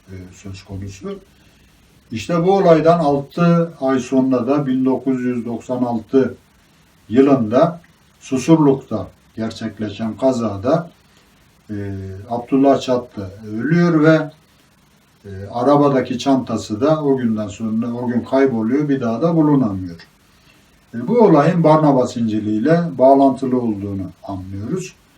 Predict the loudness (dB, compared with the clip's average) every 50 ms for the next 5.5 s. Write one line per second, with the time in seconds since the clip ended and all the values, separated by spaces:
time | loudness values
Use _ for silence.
0 | _ _ _ _ _ _ _ _ _ _ _ _ _ -6 -4 -2 0 0 0 2
1 | 2 4 4 4 6 6 6 6 6 2 -4 -12 _ _ _ _ _ _ _ _
2 | _ _ _ _ _ _ _ -8 -6 -4 -2 -2 -2 -2 -4 -6 -6 -8 -10 -12
3 | -14 -16 -18 _ _ _ _ _ _ _ _ _ _ _ _ _ _ _ _ _
4 | _ _ _ _ _ _ _ 0 2 2 2 2 2 2 2 2 0 -2 -2 0
5 | 0 -2 0 -2 -4 -4 -4 -4 -6 -8